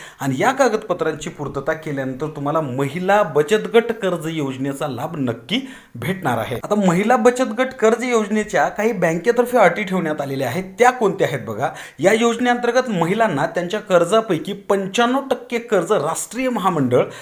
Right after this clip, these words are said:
आणि पाच टक्के राज्य महामंडळाकडून मिळत असते, त्यामुळे लाभार्थी कार्यक्रमात सहभागी होत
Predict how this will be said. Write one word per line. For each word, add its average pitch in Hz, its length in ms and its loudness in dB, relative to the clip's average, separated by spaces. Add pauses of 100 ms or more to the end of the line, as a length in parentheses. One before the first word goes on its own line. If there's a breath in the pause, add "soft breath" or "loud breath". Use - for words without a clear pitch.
(160 loud breath)
आणि 170 180 0
पाच 214 480 -4
टक्के 233 240 -2
राज्य 170 380 0
महामंडळाकडून 156 760 -4
मिळत 139 280 0
असते, 165 240 -2 (340 loud breath)
त्यामुळे 220 320 4
लाभार्थी 240 720 2 (120)
कार्यक्रमात 202 540 2
सहभागी 196 480 2
होत 151 260 -2